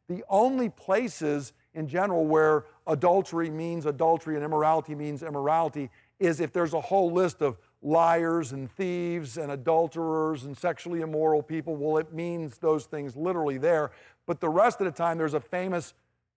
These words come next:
character later on in the book of Revelation, the whore or harlot of Babylon, who commits adultery with all the kings of the earth. But it's clear that the adultery is not literal physical, it's actually a spiritual adultery that's going on.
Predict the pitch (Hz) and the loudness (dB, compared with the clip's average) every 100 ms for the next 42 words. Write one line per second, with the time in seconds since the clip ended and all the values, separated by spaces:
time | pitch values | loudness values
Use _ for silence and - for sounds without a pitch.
0 | _ 202 208 196 - 165 165 165 165 170 | _ 2 6 4 2 0 2 2 0 0
1 | 156 165 170 160 160 156 156 160 175 160 | -2 -4 0 0 2 2 0 0 -4 -2
2 | 151 151 - _ _ - 196 196 170 151 | -2 -2 -4 _ _ 0 4 6 6 4
3 | 147 123 - 180 180 185 180 - 151 123 | 2 -2 -2 4 4 4 0 -2 -6 -2
4 | 170 190 180 151 139 143 143 - _ 202 | 0 0 0 0 0 0 -4 -12 _ -4
5 | - 185 196 - 190 131 180 202 196 180 | -2 0 0 0 -4 2 4 4 2 -4
6 | 156 147 160 170 185 180 156 - 185 180 | -2 -4 0 4 4 2 -4 -6 -6 -4
7 | 147 151 147 - 180 185 160 - _ _ | -6 -6 -8 -2 2 2 0 -4 _ _
8 | _ 131 185 170 - - 208 240 220 180 | _ 0 0 0 -6 -8 -4 0 2 2
9 | 160 170 151 170 202 196 170 156 139 160 | 0 -2 0 4 4 2 -2 -2 -2 -2
10 | 160 160 156 160 147 - 202 190 156 160 | -2 0 -2 0 -2 0 0 2 0 2
11 | 147 147 165 143 - _ _ 147 160 - | 2 2 -4 -8 -8 _ _ -4 -4 -4
12 | 156 147 151 135 117 - 196 185 147 - | -4 -4 -4 -6 -10 -6 0 0 0 -2
13 | 139 135 139 120 151 147 - 139 127 127 | -2 -2 -4 0 4 4 2 -4 -4 -4
14 | - 139 135 131 139 117 | -4 -4 -2 -4 -4 -4